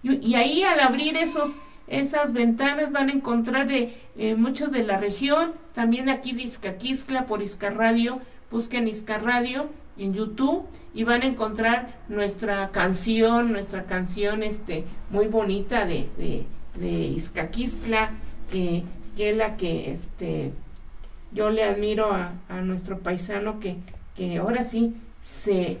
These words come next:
como dicen los muchachos, se pulió al habernos, este, eh, escrito y además, este,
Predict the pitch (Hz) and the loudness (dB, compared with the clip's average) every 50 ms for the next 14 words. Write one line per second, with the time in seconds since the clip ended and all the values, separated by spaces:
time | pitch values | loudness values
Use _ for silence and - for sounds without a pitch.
0 | - - - 214 202 196 196 190 220 - - 233 214 202 190 180 180 180 175 175 | -10 -10 -6 -4 -2 0 0 -2 -2 -4 -2 -2 0 0 0 0 -2 -2 -4 -4
1 | 175 208 202 202 - 220 208 - - - - - - - - - - 233 233 208 | -4 -6 -6 -6 -6 -8 -10 -10 -10 -14 -16 -16 -16 -12 -4 4 8 10 10 10
2 | 180 - - 233 226 226 220 214 226 233 240 262 392 480 - - - - - - | 10 4 4 6 6 6 6 6 4 2 2 2 0 -2 -4 -8 -14 -18 -18 -16
3 | - - - - - - - 214 214 208 208 208 208 202 220 226 226 226 240 240 | -16 -16 -16 -14 -10 -4 -2 0 2 2 4 2 2 4 4 4 4 4 4 2
4 | 240 240 233 226 208 196 - - - 202 202 196 196 190 190 190 185 185 185 185 | 2 2 0 0 -4 -4 -4 -6 -2 0 2 2 2 2 2 2 2 0 -2 -4
5 | - - - - - - - - 190 190 185 185 180 175 175 175 175 175 180 180 | -8 -12 -16 -18 -18 -16 -10 -4 -2 0 0 0 0 -2 -2 -6 -6 -8 -10 -14
6 | - - - - - - - - - - - - - 196 - - - - - 254 | -14 -16 -16 -18 -18 -16 -18 -18 -18 -18 -12 -4 -2 -2 -2 -2 -2 0 0 0
7 | 233 - - 285 294 294 - - - - - - - - - - - 214 202 196 | 0 0 0 0 0 0 0 -8 -16 -18 -20 -20 -20 -20 -18 -12 -8 -4 -2 -2
8 | 190 190 202 196 196 196 196 196 196 202 214 233 247 - - 233 226 - - 202 | 0 0 0 0 0 0 0 0 0 0 0 0 -2 0 -2 -2 -4 -2 -4 -2
9 | 196 190 190 | -2 -2 -4